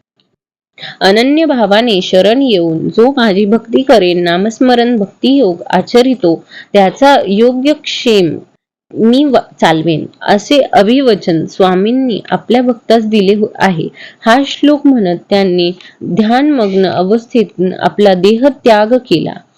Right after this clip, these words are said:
त्या दिवशी मंगळवार चैत्र वैद्य त्रयोदशी ही तिथी होती. श्री स्वामींनी जो उपदेश केला त्यात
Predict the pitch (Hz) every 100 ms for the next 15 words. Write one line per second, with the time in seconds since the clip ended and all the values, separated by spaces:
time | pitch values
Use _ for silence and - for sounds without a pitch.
0 | _ - 240 302 277 214 - 180 185 185
1 | 226 262 202 160 - - 240 - 302 233
2 | 208 220 214 - - - - 196 226 254
3 | 220 202 - - - 254 262 226 262 226
4 | 151 139 - - _ - _ - 294 311
5 | 277 240 202 190 180 175 185 _ _ -
6 | 208 262 214 226 269 285 - 208 196 160
7 | 156 - 175